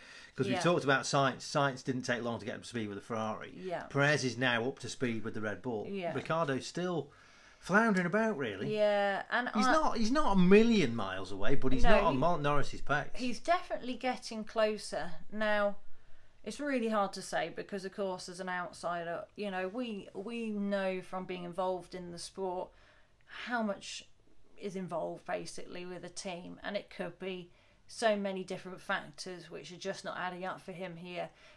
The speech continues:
Speaker 2: It could be the car is so massively different to the cars he's driven before, um, or the fact that potentially just not bonding with his engineer, or the, the team mentality is very different, you know, because he,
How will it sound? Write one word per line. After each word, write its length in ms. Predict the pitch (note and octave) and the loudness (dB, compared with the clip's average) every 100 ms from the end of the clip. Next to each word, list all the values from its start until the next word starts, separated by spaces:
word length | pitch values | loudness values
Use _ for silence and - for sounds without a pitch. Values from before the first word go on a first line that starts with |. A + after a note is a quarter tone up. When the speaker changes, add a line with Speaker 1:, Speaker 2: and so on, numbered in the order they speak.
| - | -8
Speaker 2:
It 200 | G3+ - | -8 -6
could 240 | G#3+ G3+ | -6 -6
be 140 | G3 G3 | -4 -6
the 100 | G3 | -6
car 360 | - F3+ F3 | -6 -4 -4
is 120 | F3 - | -6 -10
so 400 | - A3+ G3 F#3 | -6 -4 -4 -4
massively 540 | F3+ - F#3 F3 F#3 | -8 -8 -12 -12 -12
different 420 | F#3+ F3+ E3+ E3 | -12 -14 -14 -14
to 80 | F3+ | -14
the 80 | F3+ | -12
cars 320 | F#3 F3 E3 | -6 -6 -6
he's 160 | F3+ - | -12 -12
driven 320 | F3+ E3 E3+ | -12 -12 -14
before, 540 | E3 - F#3 F3+ F3 - - - _ - | -16 -12 -8 -8 -10 -14 -20 -20 _ -10
um, 360 | F#3 F3+ F3+ | -6 -6 -8
or 320 | - F#3 F#3 F#3 | -6 -6 -6 -8
the 120 | G3 | -8
fact 320 | - F3+ - | -4 -4 -4
that 160 | F3 - _ F3 | -8 -8 _ -20
potentially 520 | - G#3 F3+ - F3+ E3+ | -12 -8 -8 -10 -12 -10
just 280 | F#3+ D#3+ | -10 -10
not 200 | E3 D#3+ | -10 -6
bonding 360 | F#3+ F#3+ F3+ F3+ | -4 -4 -6 -10
with 140 | F#3 | -12
his 160 | F3+ F#3+ | -10 -8
engineer, 800 | F#3+ F#3 F#3 G#3 G#3 G#3 G3+ G3 | -8 -8 -8 -4 0 2 4 2
or 460 | - F3+ E3 - G2+ A2 | -2 -6 -6 -8 -10 -14
the, 140 | - - | -16 -14
the 80 | F#3+ | -14
team 320 | - G#3 F#3+ | -8 -6 -6
mentality 720 | F#3+ F3+ - G#3 G#3 - A3 | -6 -10 -4 -2 -2 -4 -6
is 80 | F3+ | -6
very 260 | F#3+ F3+ F3+ | -6 -8 -6
different, 540 | G3 G3 - F#3+ F#3+ - - - _ | -8 -8 -8 -8 -8 -12 -20 -20 _
you 100 | G#3 | -6
know, 140 | F#3+ | -4
because 560 | F#3 G3+ A3 G#3 G3 - - | -4 -6 2 2 2 -4 -18
he, 280 | - G3+ G#3 | -12 -6 -6